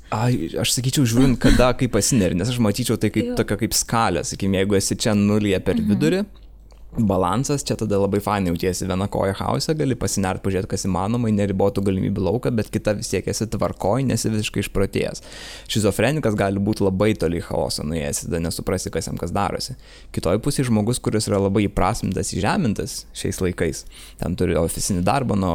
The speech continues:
Speaker 1: nuo aštuonių iki penkių ir panašiai, ir panašiai gyvena dėl savaitgalio, tai jisai visiškai tvarkoj stovi, jam kaip tik to trūksta. Ir
Speaker 2: Mhm.
Speaker 1: sugebėti ir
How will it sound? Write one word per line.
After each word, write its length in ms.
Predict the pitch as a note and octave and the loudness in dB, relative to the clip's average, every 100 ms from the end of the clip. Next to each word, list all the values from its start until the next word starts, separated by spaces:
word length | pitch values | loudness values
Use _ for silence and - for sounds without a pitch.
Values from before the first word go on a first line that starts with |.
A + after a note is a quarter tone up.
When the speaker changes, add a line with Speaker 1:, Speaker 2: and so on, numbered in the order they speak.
| D#2+ - | -2 -2
Speaker 1:
nuo 220 | E2 D#2+ | -4 -4
aštuonių 320 | - G2 F#2 | -2 -2 -2
iki 160 | F#2+ - | -2 -2
penkių 300 | F#2 A2+ F2+ | 0 0 0
ir 40 | |
panašiai, 380 | F2+ F2 - F2+ | 0 0 -2 -2
ir 20 | |
panašiai 380 | G2 F2+ B2+ A2+ | -2 -2 -2 -2
gyvena 240 | G2 F2+ | 0 0
dėl 140 | F#2+ - | 0 -2
savaitgalio, 480 | F2+ F2+ A2 G#2 F#2+ | -2 0 0 0 0
tai 140 | G#2 | 0
jisai 180 | - A#2 A2+ | 0 0 0
visiškai 400 | A#2+ - A2 - | -2 -2 -4 -2
tvarkoj 400 | F#2+ A2+ F2 - | -2 0 0 -2
stovi, 260 | - F2 | -2 -2
jam 140 | F#2+ G2 | -2 -4
kaip 140 | F2+ | -6
tik 140 | - - | -6 -4
to 160 | E2+ | -6
trūksta. 480 | - G2 G2 - - - - - - - - | -2 -4 -4 -8 -12 -16 -20 -20 -20 -20 -10
Ir 140 | F#2+ G#2+ | -2 0
Speaker 2:
Mhm. 20 | |
Speaker 1:
sugebėti 640 | - G2 F#2+ F#2+ A2+ | 2 2 2 4 4
ir 60 | - | 2